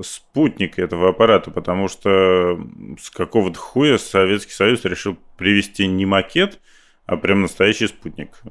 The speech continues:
Вот все привозят какую-нибудь херню, а эти взяли и почти целиком. Но, естественно, представители советской космической программы и всякие, наверное, К Г Бшники охраняли, э, этот спутник, э, на выставке «Денно и ночно».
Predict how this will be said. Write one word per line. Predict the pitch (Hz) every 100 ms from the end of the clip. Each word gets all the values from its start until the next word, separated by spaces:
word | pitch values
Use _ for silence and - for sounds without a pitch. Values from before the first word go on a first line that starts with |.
| -
Вот | 90
все | - -
привозят | 92 98 98 90 92
какую-нибудь | - - 98 92 90
херню, | - 104 110 156
а | 101
эти | 90 104 -
взяли | 87 90 113 101
и | 90 87 90 90
почти | 92 113 - 117
целиком. | - 104 - - - -
Но, | 113
естественно, | 117 139 135 120 104 98 95 90 90
представители | 101 90 - 101 98 95 98 98
советской | - 90 92 92 - 98 95 92 90 90 90 90
космической | - 90 95 95 -
программы | - 98 90 92 101 95 95
и | 95 92
всякие, | - 90 90 -
наверное, | 95 90 90
К | - 107
Г | 92
Бшники | 95 147 - 117 101
охраняли, | 90 - 95 98 110 107 104 104 _ _ _ -
э, |
этот | 90 92 90 98 104
спутник, | - - 113 113 101 -
э, | 95 92 90
на | 90
выставке | 90 113 - 101 - 98
«Денно | 85 82 101 95 92 90
и |
ночно». | 95 147 - 110 107 98 90 90